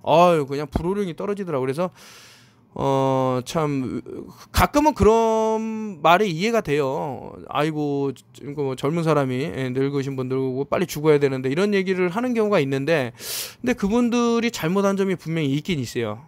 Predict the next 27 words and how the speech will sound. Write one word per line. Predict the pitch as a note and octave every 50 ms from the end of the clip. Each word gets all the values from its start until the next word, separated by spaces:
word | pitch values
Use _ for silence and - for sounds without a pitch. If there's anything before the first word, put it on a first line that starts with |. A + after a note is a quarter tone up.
| _ _ -
아, | - A2 G#2 F2 - - - - - -
그 | C#3 C3
이 | C3+ C#3 D3+ D#3+ D#3
사회가 | C#3+ - G3+ G#3+ G#3 F#3 E3 E3+ D#3+ D3+ C#3+ C3+ C3+ C3 -
좀 | - C#3+ C#3 C3+ C3 B2+ B2 A2+ - - -
잘못 | - - B2+ D#3 F3 F#3+ F#3+ F#3 F3+ F3+ F3 -
흘러가는 | G#3+ A3 G#3+ G#3 G#3 G#3 G#3 G#3 G3+ G3 - - C3+ C#3 D#3 D#3+ E3 D#3+ C#3+
부분 | - C#3+ C#3+ D3+ D#3+ D#3+ D3
중에는, | - C3+ C3 B2+ B2+ C3 D#3+ G#3 A#3+ B3+ B3 - - - - - - - - -
예, | - B2+
분명히 | B2 C3+ C3+ D3 D3 D3 C#3+ B2+
과거에, | - - C3 C#3+ D3+ D3 C#3 B2+ B2 C#3 E3 F#3+ G3+ - - - - - - - - - - - -
어, | - B2+ B2+ B2 A#2+ B2
뭐 | B2 C3 C3
청산돼야 | - - A#3 A#3+ B3 B3 A#3 G#3+ G#3+ G3 F#3+
될 | F3 E3+
것들이 | D#3 - D3+ D3 - D3+ D3+
청산 | - G3+ G#3+ G3+ G#3 G3 D#3
못 | C#3+ C#3
되면서 | - D#3 C#3+ C#3+ C3+ C3 C3 D3 D3
이렇게 | C#3 C3+ B2+ - C3
이어져 | B2+ C3+ D3 D#3 D#3 D3+ C#3+
오면서, | C3 C3 B2+ A#2+ A#2 A#2+ A#2+ B2 C#3 E3 -
어, | - - - B2 A#2 A2+ A#2 B2
그런 | - - D3+ E3 E3+
것이 | E3 D#3 D#3 D3
계속, | - C#3+ C3+ D3+ D#3 C#3 B2 B2+